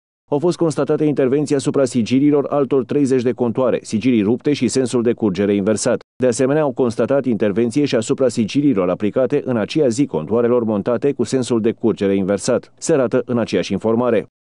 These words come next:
Cu alte cuvinte, după plecarea primului control, sigiliile aplicate au fost din nou rupte.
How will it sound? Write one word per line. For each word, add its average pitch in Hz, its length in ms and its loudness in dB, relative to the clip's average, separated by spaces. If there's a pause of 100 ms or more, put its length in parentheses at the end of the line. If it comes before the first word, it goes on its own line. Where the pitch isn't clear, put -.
(140)
Cu - 80 -2
alte 175 160 0
cuvinte, 139 480 0
după 117 220 -2
plecarea 131 380 0
primului 131 420 0
control, 131 460 0
sigiliile 117 520 0
aplicate 110 440 -2
au 147 60 2
fost 147 300 -2
din 131 200 0
nou 131 140 2
rupte. 127 360 0